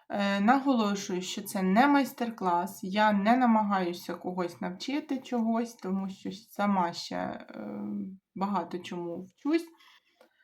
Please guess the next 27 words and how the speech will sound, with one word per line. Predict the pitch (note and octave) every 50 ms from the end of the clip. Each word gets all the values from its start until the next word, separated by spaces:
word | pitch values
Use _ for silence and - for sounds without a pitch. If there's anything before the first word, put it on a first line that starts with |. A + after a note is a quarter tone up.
| _ _ _ _ -
Е, | G3 F#3+ F#3+ - -
але, | - G#3 G#3 G#3 A3+ C4 D4+ E4 E4 E4 D#4+ D#4
е, | - - - - G3+ G3+ G3+ - - - - F#3+ F#3+ G3 F#3+
в | G3
мене | A3 A#3 B3 A#3 G#3+ G3+ F#3+
виникали, | F#3 G3 G3+ G3+ A3 A3+ A3 - G#3 F#3+ F3+ E3 E3 E3+ F3 - - - - - - _ _ _ -
е, | - F#3+ F#3+ - F#3+ F#3+ F#3+ -
під | G3 -
час | - A3 G#3+ G3+ G#3 -
в'язання | G#3 G3+ F#3+ G3 G3+ F#3+ F#3 F#3 F#3 F3+
перших | F3+ - G3 F#3 F3+ F3 F3+ - - F#3 F#3 -
своїх | - - F#3+ F#3 F3 F3 F3 F3 - _ -
там | - D#3+ F3+ F3+
мітинок, | F#3+ F#3+ F#3+ F3+ E3+ E3 E3 E3 E3
рукавичок, | - F3 F3 - F#3 F#3 F3+ E3 E3 - - F3+ F3
деякі | F#3+ F#3+ F#3 F3+ F3 F3 - F#3
питання. | F#3 - G3+ G3+ C4+ C#4+ E4 F4 E4+ E4 D#4+ D#4+ - - - - - - _ _ _
Для | A3 G3 B3 B3
себе | B3 - A#3+ G#3+ G3 F#3 F#3 F3+
я | F#3+ F#3+ F3+
їх, | F3 E3+ F#3 F#3 - - - - - -
е, | G3 F#3 F#3 F#3 F3+ F#3 G#3 A#3 A#3 - - _ _
закрила, | G#3+ G3 F#3+ A#3 B3+ B3 - B3 A3+ A3+ B3 C4 C4+
ці | C4+ - C#4
питання, | C#4 - C#4+ - - C#4+ C#4+ C#4+ C#4+ C#4+ C#4+ C#4+ C#4+ C#4 C#4 C#4+ E4 - - - - A#3
е, | G#3+ G#3 G3+ G3+ G3 G3 G3 G3 - - -
і | - A#3+ B3+ B3+ B3+ B3+ B3+ A#3+ A3+